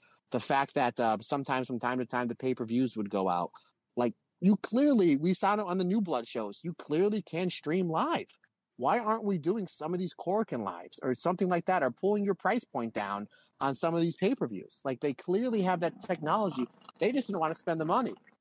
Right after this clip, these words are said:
Now, again, again, we're gonna put as much positive spin on this as you can, as we can. And another reason why we waited until three days to record is because we can kinda gather our thoughts together. There's actually a lot of positive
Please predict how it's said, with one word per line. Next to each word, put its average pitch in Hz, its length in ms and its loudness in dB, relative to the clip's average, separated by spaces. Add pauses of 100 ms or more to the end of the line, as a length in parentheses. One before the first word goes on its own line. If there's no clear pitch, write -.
(300)
Now, 156 300 2
again, 156 260 -2
again, 160 280 -2
we're 160 180 -2
gonna 233 300 -4
put 208 120 -2
as 147 120 -6
much 180 340 -8
positive 196 400 0
spin 175 240 -4
on 156 140 2
this 147 160 -6
as 135 160 -4
you 123 40 -4
can, 127 300 0
as 127 180 -2
we 120 80 -8
can. 110 280 -4
And 107 140 -4
another 139 200 2
reason 127 260 2
why 117 140 2
we 117 160 2
waited 117 340 2
until 120 320 -2 (280)
three 143 200 2
days 123 300 4
to 120 100 -2
record 117 380 0
is 107 140 -2
because 117 260 -2
we 123 60 0
can 113 80 -2
kinda 120 240 2
gather 110 280 2
our 101 80 2
thoughts 117 300 0
together. 104 300 -2
There's 143 120 -2
actually 190 260 0
a 156 100 -2
lot 156 100 4
of 139 100 0
positive 127 480 -2